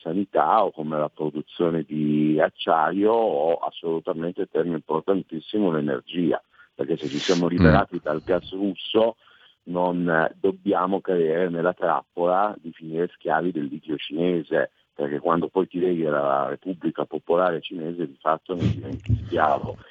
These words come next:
Speaker 1: E
Speaker 2: Ecco,
Speaker 1: allora,
Speaker 2: Alessandro, mi
Speaker 1: eh,
Speaker 2: permetto di dire, eh, che sono
Speaker 1: sì.
Speaker 2: giustissimi, no, gli input che la Commissione dà al Parlamento e quindi anche a-, alla maggioranza di governo per dire: "Poniamo questi temi", sono quelli che tu stai dicendo, no? Bisogna affrontare la questione green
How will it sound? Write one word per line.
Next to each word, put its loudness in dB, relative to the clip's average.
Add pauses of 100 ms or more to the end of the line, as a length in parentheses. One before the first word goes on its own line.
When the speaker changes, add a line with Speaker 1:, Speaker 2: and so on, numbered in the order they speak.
(300)
Speaker 1:
E -2
Speaker 2:
Ecco, 8
Speaker 1:
allora, 0
Speaker 2:
Alessandro, 6
mi 6
Speaker 1:
eh, 4
Speaker 2:
permetto 4
di 6
dire, 2
eh, -2
che -8
sono 0
Speaker 1:
sì. 0
Speaker 2:
giustissimi, -2
no, -2
gli 0
input 2
che -4
la 0
Commissione 2
dà 2
al 2
Parlamento 2
e 2
quindi 2
anche 0
a-, 0
alla 0
maggioranza 4
di 2
governo 6
per 2
dire: 2
"Poniamo 4
questi -6
temi", -8
sono -6
quelli 2
che 0
tu -2
stai -2
dicendo, -4
no? 4
Bisogna 8
affrontare 4
la 0
questione 2
green 2